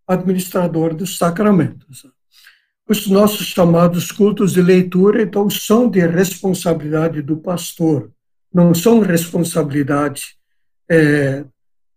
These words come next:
do leigo que está dirigindo o culto. Então, o pastor entrega o material pra ele, né? Então, é,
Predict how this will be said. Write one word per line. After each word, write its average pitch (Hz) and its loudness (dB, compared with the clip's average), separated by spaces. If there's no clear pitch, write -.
do 170 4
leigo 165 2
que - -10
está 139 -8
dirigindo 156 -6
o 151 -8
culto. 135 -14
Então, 190 -4
o 220 -6
pastor 196 -2
entrega 185 -2
o 151 -6
material 147 -10
pra 185 -10
ele, 165 -10
né? 156 -20
Então, 220 -2
é, 160 -4